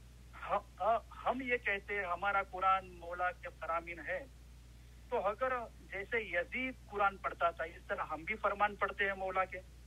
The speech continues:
जैसे सिमर को कुरान याद था, इस तरह हमको भी फरमान कलाम याद है।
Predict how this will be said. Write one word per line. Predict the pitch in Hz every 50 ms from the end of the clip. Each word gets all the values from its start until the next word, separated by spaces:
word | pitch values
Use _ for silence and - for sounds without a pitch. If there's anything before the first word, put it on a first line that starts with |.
| - - - - - - - - - - - - - - - - -
जैसे | - - 196 - 233 220
सिमर | - - 196 190 202 226 233 220
को | - - 220 226 220
कुरान | 214 - - 196 202 208 214 214 214
याद | 202 202 214 226
था, | 220 - 226 220 196
इस | 170 175 190 190 -
तरह | - 190 190 185 190 -
हमको | - 160 160 - - - -
भी | - 214 214
फरमान | 208 - 196 190 190 196 202 202 196
कलाम | 190 - 190 185 190 190 190
याद | 185 165 175 175 180 175 160
है। | 165 180